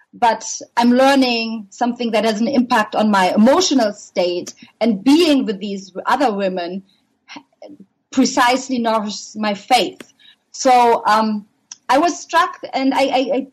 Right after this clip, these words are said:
specifically started to pay attention to that when one of the teachers came back from her maternity leave and told me, "I haven't been teaching this class for six months now, and,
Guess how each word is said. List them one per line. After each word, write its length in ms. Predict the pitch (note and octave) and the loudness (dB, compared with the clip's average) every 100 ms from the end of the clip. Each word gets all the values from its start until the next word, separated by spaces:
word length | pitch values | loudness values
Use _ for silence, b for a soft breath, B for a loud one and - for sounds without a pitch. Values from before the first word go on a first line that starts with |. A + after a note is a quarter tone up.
| - | -18
specifically 840 | - - C#4+ F#4+ - E4+ D4 - | -10 -6 -6 -8 -4 0 0 0
started 400 | - C4+ C4 C4 | -4 0 0 0
to 60 | A#3+ | -6
pay 220 | - A#3+ | -2 -2
attention 440 | A#3 D4+ F4+ D4+ | -2 -6 -4 -2
to 80 | C#4+ | 0
that 240 | A#3 G#3 | 2 0
when 160 | G#3 A3+ | 0 0
one 160 | A#3 C4+ | 2 2
of 160 | C4+ | 2
the 60 | A#3 | -4
teachers 600 | - D4+ D4 B3+ A3 - | 0 2 2 0 0 -6
came 360 | - A#3+ A#3 | -4 0 2
back 400 | G3+ A3+ A3+ - _ b b _ | 2 2 0 -4 _ b b _
from 380 | _ B3+ A3+ A3+ | _ 0 0 0
her 280 | G#3+ A3 G#3 | -2 -2 -2
maternity 580 | G#3 G#3+ F#4+ G#4+ E4 D4+ | -6 -2 0 0 0 0
leave 300 | C4 B3+ A#3 | 0 -4 -4
and 140 | A#3+ | -6
told 300 | - C4+ C4 | 0 2 2
me, 320 | A#3 B3 A#3+ A#3 b b b b b b b _ _ - | 2 0 0 -6 b b b b b b b _ _ -2
"I 80 | B3+ | 0
haven't 240 | D4+ E4 | 2 2
been 160 | D4 C4 | 0 2
teaching 340 | D4 D4 C#4+ | 2 2 0
this 180 | A3+ A3+ | -4 -8
class 300 | - A#3+ A#3 | -2 -2 -2
for 100 | A#3 | -6
six 300 | G#3 A3+ - | -12 -14 -4
months 380 | D4+ F4+ - - | -2 -2 -4 0
now, 260 | D4+ C4 | 2 4
and, 260 | A#3 B3 G#3 | 2 0 -4